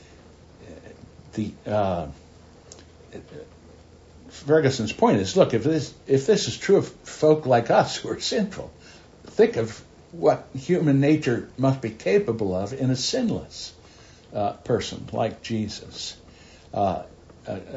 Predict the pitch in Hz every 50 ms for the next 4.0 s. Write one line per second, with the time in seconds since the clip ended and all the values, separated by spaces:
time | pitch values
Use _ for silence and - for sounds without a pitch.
0 | 139 139 123 - 117 113 107 101 98 - - 110 104 - - - - - 107 101
1 | 95 95 92 92 92 92 107 107 98 87 - - 104 98 95 - - - - -
2 | - - - - - - - 131 131 123 98 82 69 64 - - - - - -
3 | - - - - - - - - - - - 120 107 104 92 80 76 76 -